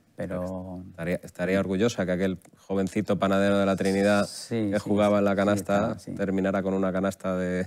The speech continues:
Speaker 2: de quinientos trabajadores, ¿verdad?
Speaker 1: Sí, sí, ella estaba orgullosa de su canasta, como es lógico, sí.
Speaker 2: Oye, pero no todo han sido rosas, no todo han sido éxitos, como ocurre en cualquier empresa. Habéis pasado con momentos difíciles. Habéis atravesado, pues, todas las crisis que a nivel mundial, a nivel español y a nivel andaluz se han pasado.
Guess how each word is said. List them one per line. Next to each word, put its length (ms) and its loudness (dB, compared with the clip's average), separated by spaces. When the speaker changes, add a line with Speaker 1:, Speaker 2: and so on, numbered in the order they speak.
Speaker 2:
de 160 -6
quinientos 400 0
trabajadores, 560 0
¿verdad? 160 -2
Speaker 1:
Sí, 60 -6
sí, 180 -6
ella 160 -6
estaba 380 -2
orgullosa 520 -4
de 80 -6
su 280 -6
canasta, 420 -6
como 180 -8
es 60 -10
lógico, 300 -14
sí. 140 -14
Speaker 2:
Oye, 140 0
pero 140 2
no 120 2
todo 420 6
han 140 2
sido 840 0
rosas, 480 0
no 140 -2
todo 140 0
han 60 0
sido 240 -4
éxitos, 400 -2
como 180 -6
ocurre 260 -6
en 80 -6
cualquier 280 -8
empresa. 540 -6
Habéis 140 -6
pasado 240 -4
con 200 -4
momentos 500 -4
difíciles. 680 -4
Habéis 160 -10
atravesado, 400 -4
pues, 160 -6
todas 180 0
las 160 -4
crisis 360 -10
que 600 -6
a 60 -8
nivel 300 -4
mundial, 440 0
a 60 0
nivel 220 -2
español 420 -2
y 60 0
a 20 0
nivel 220 -2
andaluz 400 -4
se 80 -6
han 100 -2
pasado. 460 -6